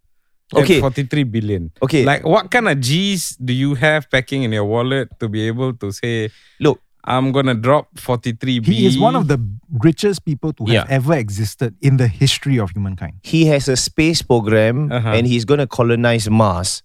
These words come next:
Speaker 1: Uh-huh.
Speaker 2: Definitely, he has a lot of billions.
Speaker 1: He
Speaker 3: Yeah.
Speaker 1: has a son whose name I can't pronounce.
Speaker 3: I d-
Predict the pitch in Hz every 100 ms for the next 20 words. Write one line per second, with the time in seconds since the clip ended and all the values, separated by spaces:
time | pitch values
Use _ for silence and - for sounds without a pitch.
0 | - 110 113 104 110 131 139 131 139 147
1 | 147 135 127 120 117 117 110 107 110 98
2 | 90 98 104 95 104 - - 139 131 190
3 | 180 175 - - 120 127 117 - 147 151
4 | 160 117 113 113 131 143 139 107 107 -
5 | 113 110 - - 95 95 80 - - -
6 | 127 131 -